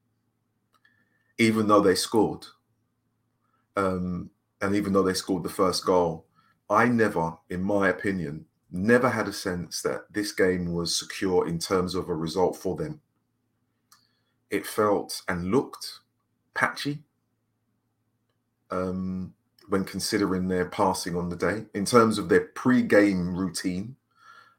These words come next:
I was there early enough to see the teams warm up and what they were doing in terms of their drills,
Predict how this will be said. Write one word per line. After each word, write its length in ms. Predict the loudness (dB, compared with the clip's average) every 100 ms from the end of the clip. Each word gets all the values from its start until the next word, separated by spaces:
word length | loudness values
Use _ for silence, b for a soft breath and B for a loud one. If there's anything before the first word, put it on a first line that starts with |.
| -6
I 40 |
was 140 | 0
there 140 | 4 4
early 380 | 4 4 6 4
enough 260 | 4 2
to 80 | -2
see 200 | -2 -2
the 100 | -2
teams 400 | -4 -2 -2 -4
warm 280 | -2 -2 2
up 260 | 0 -2 -6
and 120 | -4
what 100 | -4
they 80 | -4
were 120 | -4
doing 280 | -2 -2 -2
in 80 |
terms 300 | -4 -2 -4
of 100 | -6
their 140 | -6 -6
drills, 540 | -2 -2 -2 -4 -10